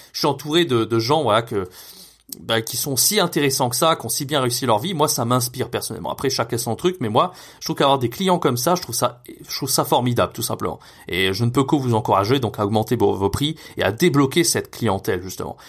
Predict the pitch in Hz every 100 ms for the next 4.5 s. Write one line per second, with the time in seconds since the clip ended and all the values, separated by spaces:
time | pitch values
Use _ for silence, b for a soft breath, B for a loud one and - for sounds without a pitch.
0 | B 120 139 208 190 208 196 143 - 160
1 | 143 143 131 156 131 127 117 123 - 190
2 | 185 107 107 104 104 107 107 - 110 -
3 | 131 208 - 233 131 104 101 98 113 113
4 | 117 127 123 135 214